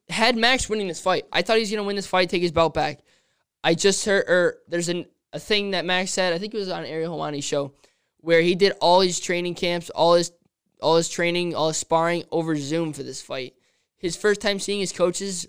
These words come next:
was at the airport on the way to, I think, Vegas or Abu Dhabi, o-, one or the other. I don't think, I think that Volkanovski's been, no, he's been training with,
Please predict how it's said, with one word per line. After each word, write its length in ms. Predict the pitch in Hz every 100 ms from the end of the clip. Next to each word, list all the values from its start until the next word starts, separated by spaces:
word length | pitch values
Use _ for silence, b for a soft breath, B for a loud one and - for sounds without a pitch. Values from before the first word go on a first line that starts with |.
| _
was 580 | 120 151 165 175 170 143 -
at 180 | 151 147
the 160 | 143
airport 460 | 160 160 143 120 -
on 140 | 151 156
the 80 |
way 140 | 147 147
to, 200 | 139 -
I 40 | 139
think, 220 | 190 147
Vegas 400 | - - - _ _ -
or 100 | 90
Abu 200 | 139 139
Dhabi, 300 | 80 - - -
o-, 100 | 147
one 200 | - 151
or 40 |
the 60 | -
other. 160 | - 156 b b b b b b b _ _ _ -
I 160 | 165
don't 280 | 175 185 170
think, 220 | 180 165 -
I 100 | 175
think 220 | 190 185
that 120 | 175
Volkanovski's 680 | 165 170 165 160 156 160 151
been, 260 | 160 151
no, 160 | 87 147
he's 160 | 170 170
been 140 | 175
training 340 | - 165 165
with, 260 | 147 143